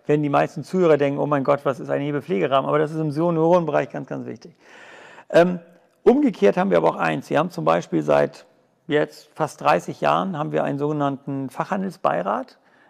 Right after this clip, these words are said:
Da sind zehn unserer Top-Händler drin, die sich zweimal im Jahr hier in Bremerförde treffen, immer in Bremerförde, wo wir sehr offen, hinter verschlossenen Türen mit denen diskutieren.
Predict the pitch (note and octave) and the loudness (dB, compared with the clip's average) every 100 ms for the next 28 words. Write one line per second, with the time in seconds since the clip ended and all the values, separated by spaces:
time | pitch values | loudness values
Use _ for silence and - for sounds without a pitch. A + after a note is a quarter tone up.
0 | - D3 C#3 B2+ - F3+ G3 D#3 D3 D3 | -4 -4 -4 -8 -4 -2 -2 -2 -4 -2
1 | F#3 F#3+ F#3 G#3 G3 F#3 G#3 F#3+ D3 C3 | -2 -2 -2 0 -2 -2 -4 -4 -6 -10
2 | - D#3+ F#3 F3 D#3 D3 D#3+ D#3 D#3+ D3 | -4 -2 0 -4 -4 -2 0 -2 -6 -6
3 | D3 - D#3+ D3+ D3 - E3 A#3 A3+ E3 | -6 -6 -6 -6 -6 -8 -8 -8 -6 -4
4 | G3 F#3+ F3+ E3+ F3 F3 F3 G3+ - _ | -4 -4 -6 -8 -10 -6 -6 -6 -12 _
5 | _ - - - _ E3+ F3 D#3+ C3+ F3+ | _ -20 -20 -20 _ 0 2 2 2 2
6 | G3 - D#3+ - D3 C#3 C3+ F3 F#3 D3 | 4 4 0 -2 -8 -6 -4 -4 -2 -6
7 | C#3 E3 D3 D#3 D3 - F3 D#3 D3 D#3 | -2 0 0 -4 -8 -6 -2 0 -2 -6
8 | _ _ D#3 D3 D#3+ D3+ C3+ D#3 - C#3 | _ _ -10 -2 -2 -2 -6 -10 -8 -12
9 | - D3 E3+ E3+ | -8 -8 -8 -12